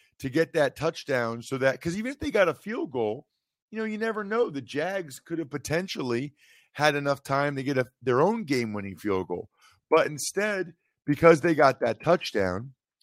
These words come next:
and then they got the two-point conversion, the Jags needed to have a touchdown to be able to get back in it. So then it was over. I mean, really, really impressive what the Colts were able to do, because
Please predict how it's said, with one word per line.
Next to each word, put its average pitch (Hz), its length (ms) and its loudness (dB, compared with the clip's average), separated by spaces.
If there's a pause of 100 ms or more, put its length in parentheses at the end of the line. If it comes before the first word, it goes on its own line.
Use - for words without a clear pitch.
(400)
and 131 160 2
then 151 140 2
they 151 120 2
got 143 240 4
the 135 80 -8
two-point 131 520 -10
conversion, 127 840 -8 (380)
the 131 140 4
Jags 131 760 2
needed 143 440 -4 (480)
to 135 120 -6
have 139 240 0
a 123 60 -4
touchdown 117 800 -4 (440)
to 139 120 -6
be 143 140 0
able 139 140 2
to 131 80 -4
get 127 220 -2
back 117 300 2
in 202 120 -4
it. 151 260 -6
So 143 180 -10
then 139 420 -8
it 139 160 -6
was 131 160 -8
over. 254 480 -10
I 123 40 -8
mean, 135 280 -6 (280)
really, 160 600 2
really 139 540 -2
impressive 110 800 -2 (680)
what 113 420 8 (180)
the 117 120 0
Colts 127 380 4
were 117 120 2
able 110 220 2
to 107 80 2
do, 107 280 2
because 123 520 2